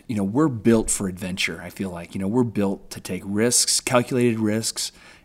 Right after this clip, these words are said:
and life is most exciting sometimes when you're,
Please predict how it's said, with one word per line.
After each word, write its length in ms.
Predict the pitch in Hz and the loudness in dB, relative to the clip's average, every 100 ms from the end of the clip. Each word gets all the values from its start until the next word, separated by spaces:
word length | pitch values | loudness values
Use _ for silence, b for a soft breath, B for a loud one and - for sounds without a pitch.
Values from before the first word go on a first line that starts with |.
| - | -4
and 440 | 107 101 101 95 | 0 0 0 0
life 440 | 98 123 135 - - | 0 0 -2 -6 -6
is 480 | 113 95 - - - | -4 0 0 0 -4
most 400 | 104 104 123 - | -2 0 0 -2
exciting 460 | - - 113 101 | 0 2 2 2
sometimes 480 | 92 107 101 104 98 | -2 -2 -2 -2 -2
when 160 | 104 98 | 0 2
you're, 260 | 98 98 | 2 0